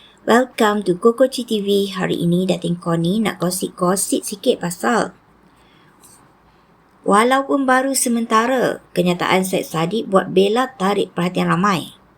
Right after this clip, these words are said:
Hantaran pelakon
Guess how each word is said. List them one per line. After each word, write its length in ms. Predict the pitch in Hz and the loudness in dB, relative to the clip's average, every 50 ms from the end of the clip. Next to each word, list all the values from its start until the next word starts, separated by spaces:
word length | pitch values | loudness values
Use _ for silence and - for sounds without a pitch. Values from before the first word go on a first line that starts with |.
| _ _ _ _ _ _ _ _ - - - _ _ _ _ _ _ _ _ _ _ _ _ _ _ _ _ _ _ _ _ _ _ _ _ _ _ _ _ _ _ _ _ _ _ _ _ _ _ _ _ _ _ _ _ _ _ _ _ _ _ _ _ _ _ _ _ _ _ _ _ _ _ _ _ _ _ _ _ _ _ _ _ - - | _ _ _ _ _ _ _ _ -20 -20 -20 _ _ _ _ _ _ _ _ _ _ _ _ _ _ _ _ _ _ _ _ _ _ _ _ _ _ _ _ _ _ _ _ _ _ _ _ _ _ _ _ _ _ _ _ _ _ _ _ _ _ _ _ _ _ _ _ _ _ _ _ _ _ _ _ _ _ _ _ _ _ _ _ -10 -4
Hantaran 480 | 226 220 233 233 247 247 262 285 302 302 | -2 -2 0 2 2 2 2 2 0 0
pelakon 560 | 294 240 247 247 240 240 247 - 277 277 | 0 0 2 2 0 0 0 2 2 2